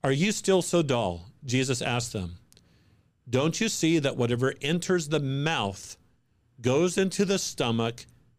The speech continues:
and then out of the body? But the things that come out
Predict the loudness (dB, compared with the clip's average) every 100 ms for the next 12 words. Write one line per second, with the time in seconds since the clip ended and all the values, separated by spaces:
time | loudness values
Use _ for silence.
0 | _ -2 0 0 -2 0 0 0 0 -2
1 | -2 -6 -12 -20 _ _ _ _ _ _
2 | _ -20 -20 _ _ -2 0 -4 -2 0
3 | 2 2 2 0 -4 -12 -20 _ -4 -4
4 | -2 -2 -2 -6 _ -2 0 -2 -6